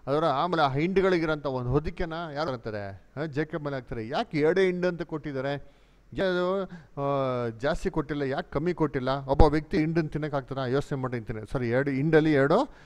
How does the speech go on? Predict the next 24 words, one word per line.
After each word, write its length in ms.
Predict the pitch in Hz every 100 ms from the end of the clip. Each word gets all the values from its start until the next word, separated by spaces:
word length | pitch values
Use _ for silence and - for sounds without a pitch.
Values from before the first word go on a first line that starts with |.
| - -
ಆಡು 240 | 123 160 - - - -
ತಿನ್ನೋದಕ್ಕಾಗ್ತದಾ? 960 | - 170 156 156 151 135 143 135 98 - - -
ಯೋಚನೆ 260 | 175 175 165
ಮಾಡಿ 240 | 151 151
ತಿಂತಂದ್ರೆ 580 | 131 131 135 117 110 139
ಏನು 180 | 156 127
ಎರಡು 260 | 127 156
ಗೋಟು, 420 | 131 160 185 135 - - 127
ಎರಡು 220 | 147 156
ಮೇಕೆ 260 | 156 160
ಮರಿನ 280 | 165 147 143
ತಿನ್ನೋದಕ್ಕಾಗ್ತದೆ 720 | 127 147 151 143 117 - 131
ಯಾರು 140 | 123 143
ಕೇಳಿದ್ರು? 420 | 120 104 95 -
ಖಂಡಿತವಾಗೂ 460 | 151 180 185 180
ಸಾಧ್ಯ 320 | 170 160 160 170
ಇಲ್ಲ. 160 | 160
ಅಂದ್ರೆ 340 | 123 - 165 156
ಹಂಗಿರ್ಬೇಕು. 420 | 208 240 190 247
ಯಾಕೆ 160 | 202
ಎರಡನೇ 360 | 170 185 208 226
ತಗೊಂಬ 300 | 208 202 202
ಅಂತಂದ್ಲು 500 | 190 180 165 175 180
ರೆಬೆಕ್ಕಾ, 640 | 151 160 160 160 170 -